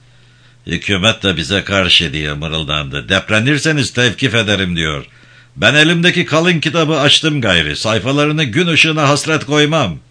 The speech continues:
Lazemi'nin tavrındaki kararlılıktan güç alan Giritli Ahmet, "Biz de tutumumuzu değiştiririz." dedi. "Şimendifer atlarına ameleyi değil, çoluk çocuğumuzu yatırırız.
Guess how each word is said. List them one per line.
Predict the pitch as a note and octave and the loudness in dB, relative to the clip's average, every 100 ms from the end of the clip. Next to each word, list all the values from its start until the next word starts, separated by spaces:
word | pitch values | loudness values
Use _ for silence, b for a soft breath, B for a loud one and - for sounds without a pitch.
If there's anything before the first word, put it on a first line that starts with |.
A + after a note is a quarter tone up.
| _ B B B B B - | _ B B B B B -4
Lazemi'nin | F3 G#3 G2 D2 D#2 E2 | 0 2 0 -2 -4 -4
tavrındaki | F2 E2 D#2 D#2+ E2+ G#2+ - | -2 -4 -4 -4 -4 -4 -4
kararlılıktan | F2+ E2 D#2 D#2+ F2 F#2+ F#2 | -2 -2 -2 -4 -4 -2 -2
güç | G2 C#3 | -2 -2
alan | F#2+ E2+ F2 | -2 -2 -2
Giritli | G2 A#2 F2+ E2+ | -2 -2 -2 -4
Ahmet, | D#2 D2 F2 - b b b b - | -4 -2 -4 -4 b b b b -2
"Biz | F2+ D#2+ | 0 0
de | G2 | -2
tutumumuzu | C3 D#3+ F3+ G3 A3 G3 | -2 0 0 0 0 2
değiştiririz." | F3 - D3+ A#2 A2+ G#2 | 2 2 0 0 0 -2
dedi. | G2+ B2+ D3+ | -2 -4 -2
"Şimendifer | - F#2+ G2+ F#2+ G2 C3+ | -2 0 0 0 -2 0
atlarına | G2 F#2 F#2+ G2 A2+ | 0 -2 -4 -2 -2
ameleyi | F#2+ A2+ A#2 G2+ A2+ | 0 0 0 0 0
değil, | G2+ G2+ D2 B B | 2 0 -2 B B
çoluk | - F#3+ F3 - | -2 2 2 0
çocuğumuzu | D#3 A#2 D3+ B2 C#3+ | 0 0 0 0 0
yatırırız. | A#2+ F#2+ G2 E2+ E2 C#2+ | 0 0 -4 -2 -4 -6